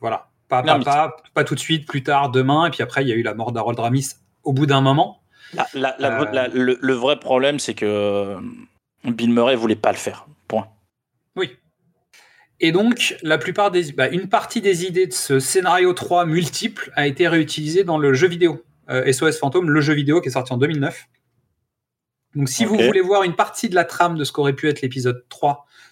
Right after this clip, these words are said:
Speaker 1: de S O S Fantôme, c'est dedans. Euh, en fait, il pourchasse, euh, le, le créateur de l'immeuble de Dana Barrett, qui, euh, en fait, a, a construit d'autres immeubles dans New York. Donc,
Speaker 2: Ah,
Speaker 1: notamment,
Speaker 2: il
Speaker 1: on découvre que la bibliothèque a été construite par lui en partie, et cetera, et cetera.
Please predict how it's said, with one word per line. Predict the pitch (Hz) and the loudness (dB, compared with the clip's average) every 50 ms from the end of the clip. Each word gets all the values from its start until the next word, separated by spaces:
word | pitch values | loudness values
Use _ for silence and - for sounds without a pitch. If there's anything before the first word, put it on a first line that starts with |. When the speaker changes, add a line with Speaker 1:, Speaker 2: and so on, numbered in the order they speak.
| _ _ | _ _
Speaker 1:
de | - 131 | -2 0
S | 123 127 - | 0 2 0
O | 139 | 0
S | 131 127 - | 0 0 -2
Fantôme, | 135 131 151 185 185 | -4 -2 0 -2 0
c'est | - - 143 | 0 0 0
dedans. | 127 135 131 135 147 - - - _ _ - - - - - - _ _ 135 | 0 0 0 0 0 -2 -4 -10 _ _ -20 -20 -20 -20 -20 -20 _ _ -2
Euh, | 127 127 127 127 127 127 127 127 127 131 131 | 0 2 4 4 4 4 4 4 2 2 2
en | 151 151 | 0 0
fait, | 143 - 208 202 - | 2 0 0 0 -2
il | 170 151 - | -4 -6 -6
pourchasse, | - - 214 202 - - - 190 180 170 - - - - - - - _ _ 131 | -6 -6 -4 -4 -2 0 0 0 0 0 0 -2 -4 -6 -8 -12 -16 _ _ -4
euh, | 131 131 131 131 | -2 0 0 0
le, | 131 131 131 131 127 127 | 0 2 2 2 2 2
le | 127 123 123 123 127 | 2 2 0 0 0
créateur | 123 - - - 190 180 175 175 190 180 170 | -2 -2 0 2 2 2 2 2 2 2 2
de | 160 | 2
l'immeuble | 147 156 160 165 143 139 | 0 0 -2 -2 0 0
de | 135 | 2
Dana | 123 151 156 165 160 | 2 2 2 2 2
Barrett, | 147 139 127 143 165 - - - - - _ _ _ _ _ _ _ _ _ _ _ _ _ _ _ _ _ _ _ _ _ _ _ _ | 2 2 0 0 -2 -6 -10 -16 -16 -18 _ _ _ _ _ _ _ _ _ _ _ _ _ _ _ _ _ _ _ _ _ _ _ _
qui, | - - - 190 202 208 208 196 - - 139 | -16 -12 -10 -6 -2 -2 -2 -2 -4 -2 0
euh, | 135 135 135 135 135 135 135 127 | 2 4 4 4 4 2 0 0
en | 131 131 | -2 0
fait, | 127 - - - | 0 0 0 2
a, | 147 139 139 135 135 135 135 135 135 135 123 - - _ _ _ | 2 2 4 4 4 2 2 0 -2 -4 -4 -6 -12 _ _ _
a | 131 131 | -2 -2
construit | 127 170 160 - - 190 151 | 0 -2 -4 -2 -2 -4 -2
d'autres | 127 170 175 143 151 | 0 0 0 0 -2
immeubles | 170 175 185 170 | 0 0 0 2
dans | 151 147 | 2 2
New | 147 143 | 2 4
York. | 139 147 160 - - - - _ _ _ _ _ _ _ | 2 2 0 -2 -8 -20 -20 _ _ _ _ _ _ _
Donc, | 120 120 117 139 | -12 -4 2 4
Speaker 2:
Ah, | 147 147 | 4 4
Speaker 1:
notamment, | - 143 127 139 160 | 6 4 4 4 4
Speaker 2:
il | 156 | 2
Speaker 1:
on | |
découvre | 143 143 - 185 180 - | 2 2 2 0 0 2
que | 175 | 2
la | 156 151 | 2 2
bibliothèque | 143 143 143 139 147 143 143 160 156 156 160 160 160 160 160 | 2 0 0 0 0 0 2 2 2 4 4 4 2 2 2
a | 139 | 0
été | 131 131 139 | 0 0 -2
construite | 127 143 135 - 151 139 | -4 -4 -6 -6 -6 -4
par | - 143 135 139 | -2 0 0 0
lui | 147 | 0
en | 143 135 | 0 0
partie, | 135 139 - - - - 156 151 | 0 -2 -2 -4 -8 -8 -6 -6
et | 143 | -4
cetera, | 127 - 123 131 123 117 120 | -4 -4 -4 -2 -2 -2 -2
et | 123 | -4
cetera. | - 123 - 117 123 151 - - _ | -6 -6 -2 0 0 0 -2 -4 _